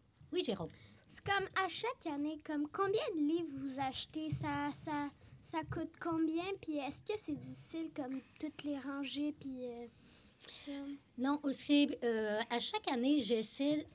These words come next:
Speaker 1: d'acheter le plus de livres. Ça, ça dépend du budget qu'on a. Euh, pour moi, quand je suis venue travailler à l'externat, c'était important pour moi d'avoir une bibliothèque qui avait de l'allure. Donc,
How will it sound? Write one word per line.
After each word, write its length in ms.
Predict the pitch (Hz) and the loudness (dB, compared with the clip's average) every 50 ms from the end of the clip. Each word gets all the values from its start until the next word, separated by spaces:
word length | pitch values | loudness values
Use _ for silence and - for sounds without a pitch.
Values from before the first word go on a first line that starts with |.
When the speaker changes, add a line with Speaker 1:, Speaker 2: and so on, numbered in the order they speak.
| - | -10
Speaker 1:
d'acheter 480 | 208 202 208 202 - - - - 247 247 | -8 -8 -6 -6 -8 -10 -6 -6 -4 -4
le 140 | 220 180 175 | -4 -4 -6
plus 520 | - - - 226 233 233 220 185 - - | -8 -8 -4 -2 0 2 2 0 -2 -4
de 120 | - 175 | -4 -4
livres. 340 | 151 151 143 143 170 - - | -4 -4 -6 -10 -14 -16 -14
Ça, 160 | - - 269 | -8 -4 -2
ça 160 | 285 - 254 208 | -2 -2 -2 -2
dépend 360 | 180 165 - - 247 285 285 | -2 -4 -2 2 4 4 6
du 160 | 240 185 180 | 4 4 0
budget 460 | 180 170 185 196 165 160 170 208 214 | -2 -2 -2 -2 -2 -2 -2 -2 -2
qu'on 320 | 214 - 226 190 170 170 175 | -2 -2 -2 -2 -2 0 0
a. 140 | 226 330 359 - - - - - - - - - - - | 0 -2 -2 -4 -12 -14 -14 -14 -16 -16 -16 -14 -6 -2
Euh, 160 | 180 175 170 165 - | 0 0 0 -2 -4
pour 120 | - 185 190 | -4 -4 -2
moi, 240 | 202 226 277 311 339 359 381 - - - _ - | 2 4 6 6 6 6 4 2 -2 -16 _ -4
quand 140 | 254 220 | -4 -2
je 60 | 220 - | -2 -2
suis 160 | - 208 185 | -2 0 0
venue 160 | 208 247 285 | 0 0 -2
travailler 480 | - 196 175 180 165 175 202 226 240 226 | -2 -4 -4 -4 -2 0 2 2 2 2
à 40 | |
l'externat, 600 | 180 175 175 - - - 175 165 190 214 240 254 262 - - _ - - - - - _ - - | 2 -2 -6 -8 -8 -8 -6 -6 -2 -2 0 0 -2 -4 -8 _ -20 -20 -20 -20 -20 _ -8 -6
c'était 640 | - - 240 202 202 - - 233 226 233 233 240 - - | -4 -2 -2 -4 -4 -2 0 2 4 4 2 2 -2 -6
important 580 | 214 214 202 - 226 202 190 - - 233 226 233 | -6 -6 -4 -2 -2 -4 -4 -4 -6 -4 -4 -4
pour 160 | 233 - 196 | -4 -4 -4
moi 160 | 190 208 220 | -2 -2 -2
d'avoir 240 | 208 190 196 190 196 | -2 -2 -2 0 0
une 120 | 190 185 | 0 -2
bibliothèque 500 | 180 196 185 180 196 202 202 - 330 339 | -2 -2 -2 0 -2 -2 -2 -4 -6 -4
qui 80 | - 262 | -2 0
avait 160 | 220 240 269 | 0 2 2
de 60 | 233 | 2
l'allure. 420 | 214 196 180 185 190 175 170 175 - - - - - - - - - - - | 0 0 2 0 0 0 -2 -4 -8 -14 -18 -16 -14 -14 -12 -14 -14 -12 -4
Donc, 460 | 220 233 294 339 381 - - - | 0 2 2 2 2 -2 -2 -2